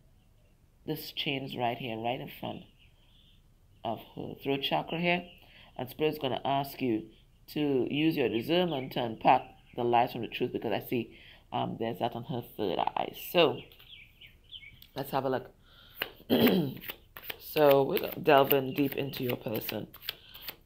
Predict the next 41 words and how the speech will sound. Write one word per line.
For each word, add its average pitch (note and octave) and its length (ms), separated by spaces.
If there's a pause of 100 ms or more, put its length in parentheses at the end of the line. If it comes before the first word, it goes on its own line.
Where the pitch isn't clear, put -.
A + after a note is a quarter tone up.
(140)
We're D#3+ 100
gonna A#3 180
get G3+ 280
first D3 400
a C#3 40
message C#3+ 440
from D3 100
your B2 100
person's B2+ 460
higher - 320
self. - 220 (560)
I D#3 60
hope F3 180
you F3 80
guys B2+ 240
will - 80
be A#2 180
able - 140
to - 80
see B2 180
the - 80
cards - 380
properly. - 420 (420)
So - 240
we D#3 180
have C#3 520
the - 200
Chariot, - 840
okay? - 400 (440)
They F#3 200
are A#3 160
moving D#3 560
forward. C#2+ 380 (200)
It C#3+ 80
looks F3+ 240
like D#3+ 140
they're C#3 100
coming A#2+ 320
towards A2+ 400
you. G#2+ 160 (580)
Um, F3+ 460